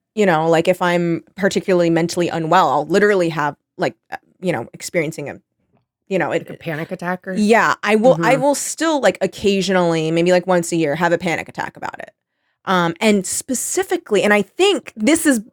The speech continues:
Speaker 1: what it's from, because I will specifically have a panic attack about, like, my bones.
Speaker 2: That is so interesting. Yeah,
Speaker 1: That
Speaker 2: it
Speaker 1: they
Speaker 2: may
Speaker 1: will
Speaker 2: have come from
Speaker 1: continue
Speaker 2: this.
Speaker 1: on without me.
Speaker 2: Mm-hmm.
Speaker 1: And, like,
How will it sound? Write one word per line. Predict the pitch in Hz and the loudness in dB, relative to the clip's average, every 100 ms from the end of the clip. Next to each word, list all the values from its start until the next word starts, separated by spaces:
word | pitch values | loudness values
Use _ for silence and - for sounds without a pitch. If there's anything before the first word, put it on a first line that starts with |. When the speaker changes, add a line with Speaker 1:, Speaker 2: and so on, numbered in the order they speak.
| _ | _
Speaker 1:
what | 214 240 | 0 2
it's | 220 - | 2 -4
from, | - 359 359 196 170 226 _ - - | -4 0 2 2 0 -4 _ -20 -12
because | 233 262 | 0 2
I | 240 | 4
will | 233 | 2
specifically | - 269 359 359 330 254 | 2 -2 0 -2 0 0
have | 214 190 | 2 -2
a | |
panic | 202 185 | -2 -4
attack | 175 190 170 - | -4 -2 -4 -4
about, | 185 - 180 170 - | -10 -2 0 0 0
like, | 143 - | -4 -2
my | 180 170 | 0 0
bones. | 151 160 76 - - - - _ _ _ _ _ _ - | 0 -4 -6 -20 -18 -16 -18 _ _ _ _ _ _ -20
Speaker 2:
That | - - | -20 -20
is | - | -20
so | - 208 190 | -6 -2 0
interesting. | 185 190 202 170 | -2 -4 -6 -6
Yeah, | 147 156 - 147 | -2 2 2 2
Speaker 1:
That | |
Speaker 2:
it | |
Speaker 1:
they | - 226 | 4 4
Speaker 2:
may | - | 4
Speaker 1:
will | - | 4
Speaker 2:
have | 185 | 2
come | 247 | 0
from | - 262 | 2 2
Speaker 1:
continue | 240 233 220 | 4 4 4
Speaker 2:
this. | 196 | 6
Speaker 1:
on | 202 185 175 175 | 6 6 4 2
without | 180 175 170 170 - | 2 0 -2 -2 -2
me. | 151 - 175 - _ | -10 -12 -18 -20 _
Speaker 2:
Mm-hmm. | 185 170 175 165 180 - _ _ _ _ _ _ | -8 -4 -2 -2 -4 -8 _ _ _ _ _ _
Speaker 1:
And, | 208 202 | -2 0
like, | 196 185 170 | 4 2 0